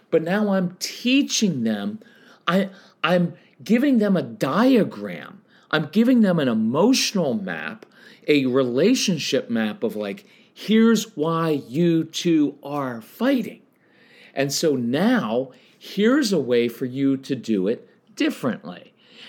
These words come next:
And I can use this same tone, this same phrase,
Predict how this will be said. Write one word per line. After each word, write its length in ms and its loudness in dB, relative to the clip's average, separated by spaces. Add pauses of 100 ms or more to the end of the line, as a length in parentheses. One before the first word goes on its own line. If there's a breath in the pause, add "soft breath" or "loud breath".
And 160 0
I 80 0
can 220 0
use 240 0
this 180 -2
same 460 0
tone, 380 -2
this 140 -4
same 460 -2
phrase, 600 -6